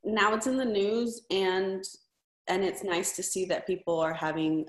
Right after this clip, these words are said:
um, some kind of emotional connection to say, you know, "Maybe I didn't notice this issue was so pressing before, but now that it is, I wanna do something," and that they're trying whatever they know how to do. That's a,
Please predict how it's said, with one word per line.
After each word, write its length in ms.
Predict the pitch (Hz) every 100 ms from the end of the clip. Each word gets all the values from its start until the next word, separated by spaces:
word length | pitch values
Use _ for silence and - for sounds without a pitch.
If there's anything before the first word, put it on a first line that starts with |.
| -
um, 680 | 151 147 143 143 143 147
some 280 | - 175 185
kind 300 | 180 165 165
of 140 | 156 -
emotional 460 | 156 156 - 165
connection 460 | 156 151 147 - 151
to 100 | 151
say, 380 | - 151 147 151 - _ _ _ _ _ _ - - _ _ -
you 120 | 196
know, 120 | 175 160
"Maybe 220 | 160 160
I 80 | 160
didn't 300 | 156 151 139
notice 400 | 147 147 147 -
this 240 | 147 -
issue 260 | 151 151 143
was 200 | 143 -
so 120 | 143
pressing 420 | 139 127 - 143
before, 480 | 147 - 139 143 165
but 120 | 151 139
now 220 | 139 135
that 140 | 135 -
it 120 | -
is, 560 | 139 139 139 - - - _ -
I 40 | 156
wanna 300 | 147 165 180
do 140 | 147
something," 680 | - 156 185 147 143 156 175
and 140 | 147 151
that 100 | 143
they're 140 | 143 143
trying 460 | 127 127 151 156
whatever 320 | 143 139 131
they 160 | 139 135
know 180 | 131 135
how 100 | -
to 120 | 127 -
do. 200 | 135 131
That's 260 | 139 - -
a, 160 | 190